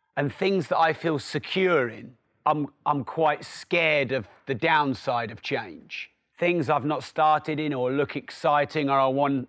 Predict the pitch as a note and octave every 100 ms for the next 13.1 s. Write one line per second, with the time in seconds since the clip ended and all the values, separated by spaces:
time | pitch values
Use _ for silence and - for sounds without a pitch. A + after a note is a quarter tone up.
0 | _ - C#3 C#3 C#3 D#3 A#2+ A#2+ A2 C3
1 | C3+ _ _ - C#3 - D#3+ D#3 - G#3+
2 | F3 A#2+ A#2+ G#2+ - A2+ G#2 - - _
3 | _ C3+ D3 C#3+ D#3+ F#3 E3+ D#3+ C#3+ F3
4 | C3+ E3 F#3+ - - _ _ _ - D#3+
5 | D3+ D#3 - C#3+ C3+ - D#3+ - C3 A#2+
6 | C3 D3 - - A3+ E3 G#2+ E2 C3 _
7 | _ D3+ D#3 - - D3+ C#3+ C#3+ B2 E3
8 | D#3+ E3 E3+ D#3 D#3 E3 D#3 C#3 D3+ C#3
9 | - C#3+ C#3 C#3 A#2 D#3+ C#3 D#3 D3 D3
10 | D3+ D3 C#3 D#3 D3+ - D3+ C#3 D#3 C#3+
11 | C#3+ D3 D3 D3 C#3+ _ _ _ D#3+ E3
12 | A#3 - D#3+ D3+ D#3 G3 G#4 - - B2+
13 | A#2+